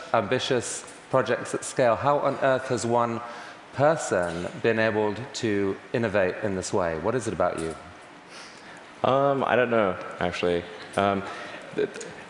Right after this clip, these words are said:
Speaker 2: I, I, I don't have a good answer for you. I work a lot. I mean, that's, and a lot.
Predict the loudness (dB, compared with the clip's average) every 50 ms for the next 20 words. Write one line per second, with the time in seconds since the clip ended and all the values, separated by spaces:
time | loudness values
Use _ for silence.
0 | -16 -16 -16 -16 -18 -18 -20 -20 -20 -20 -20 -20 -20 -20 -20 -20 -20 -20 -20 -20
1 | -20 -20 -20 -20 -20 -20 -20 -20 -20 -20 -20 -20 -20 -20 -20 -20 -18 -16 -16 -16
2 | -14 -16 -18 -16 -16 -6 -2 -2 0 2 2 2 2 2 2 2 2 0 2 0
3 | 0 2 2 2 2 2 0 -2 -4 -6 -2 0 2 2 2 0 0 -4 -2 4
4 | 4 6 8 6 6 6 4 4 4 4 4 2 -2 -6 -8 -10 -10 -6 -2 -2
5 | 0 2 2 2 0 0 -4 -8 -8 -10 -10 -10 -8 -8 -8 -8 -6 0 4 4
6 | 4 4 4 0 -2 -6 -6 -4 0 2 4 4 6 6 4 4 2 0